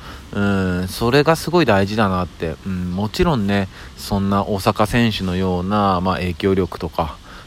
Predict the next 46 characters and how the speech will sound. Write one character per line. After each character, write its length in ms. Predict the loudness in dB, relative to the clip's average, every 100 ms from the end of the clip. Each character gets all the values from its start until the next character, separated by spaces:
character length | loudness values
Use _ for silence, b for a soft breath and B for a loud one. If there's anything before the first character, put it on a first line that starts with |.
| -8
う 60 | -4
ん、 320 | -2 -2 -4
は 120 | -4
何 200 | -2 0
も 140 | 2
な 120 | 2 2
い 60 |
け 140 | 0 -4
ど 100 | -2
ね。 300 | 0 0 -2 -4
う 40 |
ん、 460 | -2 -2 -2 -2 0
で 100 | 0
も 120 | 0
一 240 | 0 0
人 80 | 0
一 180 | 0 0
人 140 | 2
が、 440 | 2 4 4 2 -2 B B -8
や 80 | -4
っ 20 |
ぱ 140 | -2
こ 400 | 0 4 6 6 4
う、 20 |
発 140 | 0
信 220 | 0 0
し 120 | -2 -4
続 160 | -2
け 140 | 2 2
る 60 |
こ 120 | 2
と 120 | 0 0
で 80 |
や 60 | 0
っ 20 |
ぱ 140 | 0 -2
り 100 | 0
変 80 | 0
わ 120 | 0
る 80 | 0
と 100 | -2
思 200 | -2 -2
う 60 |
し、 360 | -4 -6 -8 -8 -10 -8
う 20 |
ん。 460 | -4 -4 -4 -6